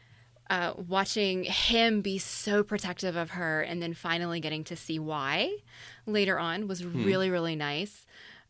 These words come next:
Speaker 1: Understanding why Raleigh was the way that he was and why he, he was so reluctant to get back in a Jaeger. Those are the moments that I really, really enjoyed. And it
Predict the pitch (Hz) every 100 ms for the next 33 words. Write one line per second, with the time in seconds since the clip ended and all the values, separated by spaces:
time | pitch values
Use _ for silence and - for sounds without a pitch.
0 | 202 202 208 190 - 175 170 175 165 160
1 | 156 151 160 151 147 151 175 165 165 -
2 | 160 151 143 147 170 147 139 143 185 -
3 | - 151 151 147 147 147 - - - -
4 | - 196 175 - - 156 170 139 139 -
5 | 233 254 - - 180 - 160 - 143 160
6 | - 160 151 156 156 220 311 - - -
7 | - - - - - _ - 185 - 226
8 | 240 233 202 196 180 156 170 185 165 160
9 | 151 147 143 143 - 147 156 - - -
10 | - 165 156 156 - _ - - - -
11 | - - 196